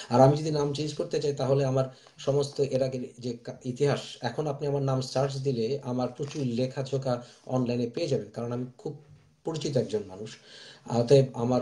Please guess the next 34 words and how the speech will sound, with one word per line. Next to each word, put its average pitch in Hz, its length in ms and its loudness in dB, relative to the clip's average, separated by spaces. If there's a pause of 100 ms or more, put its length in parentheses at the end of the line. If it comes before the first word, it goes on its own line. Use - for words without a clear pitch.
অসংখ্য 139 380 0
লেখা 127 300 2
আপনার 120 220 -2
অনলাইনে 113 340 -2
পেয়ে 139 220 2
যাবেন। 117 340 -6 (120)
অতএব, 127 260 -4 (120)
আহ, 123 220 -6
এগুলো 139 240 2
হারিয়ে 139 240 2
যাবে। 107 200 -6
আমি 120 120 0
যদি 127 160 2
আজকে 123 220 -2
আমার 123 140 -2
নাম 120 220 -4
রাখি 110 160 -4
mister 117 300 -2 (120)
বি, - 280 0 (360)
তাহলে 135 240 4
আপনি 135 300 -2
আমার 131 380 -4
আগের, 127 260 0 (220)
আগের 127 420 0
জীবনের 131 360 -2
কর্মের 127 320 -2
সাথে 120 280 -4
বর্তমান 123 380 -6
জীবনের 120 280 -6
কর্ম 120 280 -4
আপনি - 180 -8
মিলাবেন 131 300 -4
কিভাবে? 104 380 -10 (440)
হ্যাঁ, 123 240 6